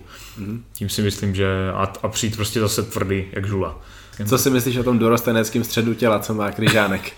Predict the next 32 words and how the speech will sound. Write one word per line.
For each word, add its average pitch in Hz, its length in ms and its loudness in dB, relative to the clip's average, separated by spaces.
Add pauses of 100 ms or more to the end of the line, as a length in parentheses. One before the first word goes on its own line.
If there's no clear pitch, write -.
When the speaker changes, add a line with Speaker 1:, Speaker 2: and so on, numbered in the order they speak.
(240)
Speaker 2:
<laughs> - 320 -20
Proč 123 200 2
dorostenecký? 123 560 6 (140)
Speaker 1:
<laughs> 135 180 6
Si 143 200 6
tady 135 140 10
Speaker 2:
Já 123 40 12
myslím - 20 12 (140)
Speaker 1:
děláme 131 180 10
srandu. 127 380 8 (380)
Speaker 2:
<laughs> - 340 -2
Já 135 120 12
myslím, 143 200 6
dorostenecký 143 580 10
určitě 156 300 8
není, 147 360 8
ale, 127 340 6 (800)
ale, 117 240 10 (540)
o, 110 560 8 (580)
tak 117 220 2
v-, 104 240 -6
on 113 240 0
to 127 80 4
sám 117 240 8
určitě 123 260 4
ví, 110 180 4
že 107 80 6
mu, 107 180 6
že 110 100 0
mu 110 120 2
chybí 113 260 0
prostě 110 340 0